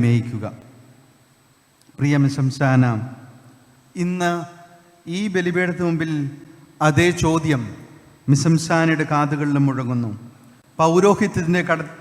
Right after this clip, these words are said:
കവാടത്തിൽ നിൽക്കുന്ന ഓരോ ഹൃദയത്തോടും ഈശോ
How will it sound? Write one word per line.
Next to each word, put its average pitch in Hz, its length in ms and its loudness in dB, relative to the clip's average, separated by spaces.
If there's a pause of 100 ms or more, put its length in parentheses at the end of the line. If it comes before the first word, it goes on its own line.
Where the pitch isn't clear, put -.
(220)
കവാടത്തിൽ 170 640 2
നിൽക്കുന്ന 156 400 2 (760)
ഓരോ 175 240 2 (140)
ഹൃദയത്തോടും 151 720 0 (920)
ഈശോ 165 320 -4